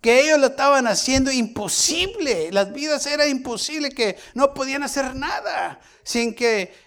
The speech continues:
estos religiosos los estuvieran condenando. Y no es así hoy en día que muchos, si no haces lo que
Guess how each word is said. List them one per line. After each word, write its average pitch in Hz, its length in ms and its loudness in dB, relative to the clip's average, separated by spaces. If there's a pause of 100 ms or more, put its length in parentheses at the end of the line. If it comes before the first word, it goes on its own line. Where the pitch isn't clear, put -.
(200)
estos 285 500 4
religiosos 247 720 0
los 247 180 -6
estuvieran 247 720 -4
condenando. 220 960 -2 (180)
Y 175 140 -2
no 190 160 -2
es 269 160 0
así 269 320 2
hoy 269 220 2
en 190 180 -2
día 269 240 -2
que 202 120 -6
muchos, 262 460 -4
si 233 100 -4
no 214 180 -2
haces 262 260 -2
lo 240 160 0
que 196 320 2